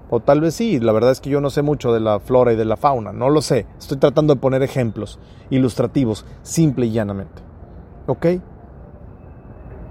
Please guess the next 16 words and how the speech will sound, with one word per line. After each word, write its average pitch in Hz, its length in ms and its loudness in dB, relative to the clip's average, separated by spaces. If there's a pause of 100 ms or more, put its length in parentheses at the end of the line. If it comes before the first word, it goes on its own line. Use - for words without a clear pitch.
Por 139 120 4
favor, 135 400 2 (460)
es 160 120 -4
probable 131 640 2 (260)
que 135 120 -2
las 117 200 0
capacidades 131 1000 -2 (760)
que 127 120 2
al 110 140 2
día 135 180 6
de 131 120 2
hoy 117 280 0 (160)
tanto 120 340 0
detestas 113 480 -6
en 113 140 -6
ti, 185 240 -4